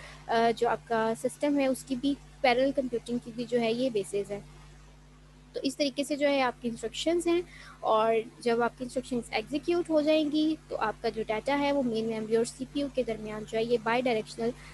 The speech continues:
फ्लो उनका जो है वो data flow को represent कर रहा है और ये आपकी इंस्ट्रक्शन स्ट्रीम जो है उसको represent कर रहा है।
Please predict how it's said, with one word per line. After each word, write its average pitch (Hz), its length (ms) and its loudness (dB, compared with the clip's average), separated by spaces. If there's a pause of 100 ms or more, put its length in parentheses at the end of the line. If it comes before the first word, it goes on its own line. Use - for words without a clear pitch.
(200)
फ्लो 233 280 8
उनका 226 220 -2
जो 220 140 -2
है 226 160 -2
वो 233 340 0
data 214 260 -4
flow 220 240 -2
को 226 140 0
represent 262 580 0
कर 247 160 2
रहा 247 120 2
है 247 60 2
और 214 100 -8
ये 214 60 0
आपकी 208 260 -6
इंस्ट्रक्शन 233 420 -6
स्ट्रीम 214 240 -4
जो 214 220 -8
है 220 100 -2
उसको 220 200 -10
represent 214 560 -4
कर - 80 -8
रहा - 80 -6
है। - 140 -12